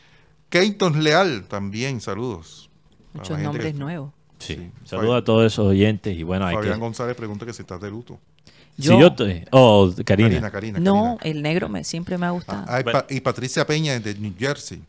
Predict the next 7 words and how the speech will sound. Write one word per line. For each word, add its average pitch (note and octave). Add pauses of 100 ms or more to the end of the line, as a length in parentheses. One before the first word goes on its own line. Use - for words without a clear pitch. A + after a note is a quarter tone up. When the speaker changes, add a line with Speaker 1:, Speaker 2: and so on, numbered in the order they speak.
(180)
Speaker 3:
Bueno, A#2+
Karina, G3+
Speaker 2:
Oye, D#3
qué D#3+
imprudencia, E3
¿no? C3+ (680)
Speaker 3:
tengo -